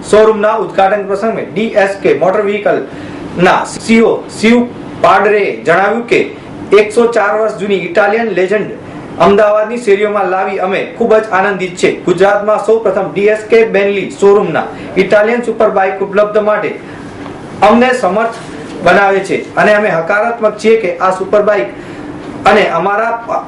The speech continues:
પારંગત સ્ટાફ અમદાવાદી બાઇક ઉત્સાહોને આકર્ષવામાં સફળ છે. તેમ છતાં પણ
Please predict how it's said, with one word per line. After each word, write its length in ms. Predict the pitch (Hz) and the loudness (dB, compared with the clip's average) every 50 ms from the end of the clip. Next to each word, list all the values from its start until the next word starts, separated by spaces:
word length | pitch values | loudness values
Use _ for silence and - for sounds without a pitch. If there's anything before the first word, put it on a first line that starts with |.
| - | 0
પારંગત 440 | 180 180 185 202 226 226 220 226 226 | 2 4 4 4 4 2 2 0 -2
સ્ટાફ 400 | 226 - 214 202 170 - - 175 | -2 0 2 2 2 2 0 -4
અમદાવાદી 540 | 185 190 196 214 214 214 214 208 208 226 226 | -4 -2 0 2 2 2 2 0 -2 -4 -4
બાઇક 320 | 180 190 190 196 196 202 | -2 0 0 0 0 -2
ઉત્સાહોને 480 | 214 196 - - 220 208 214 220 196 170 - | -4 -6 0 2 4 4 4 4 2 -2 -4
આકર્ષવામાં 640 | 175 190 185 - 208 202 - 190 175 165 202 220 | -4 -2 0 0 0 0 0 0 0 0 0 -2
સફળ 320 | - 208 - - 185 175 | -2 -2 -2 0 0 0
છે. 280 | 165 139 - - - - | 0 -2 -4 -6 -4 0
તેમ 180 | 180 202 208 196 | 0 2 2 2
છતાં 360 | - 190 190 220 214 208 202 | 0 0 2 2 0 0 0
પણ 160 | - 160 - | -2 -2 -4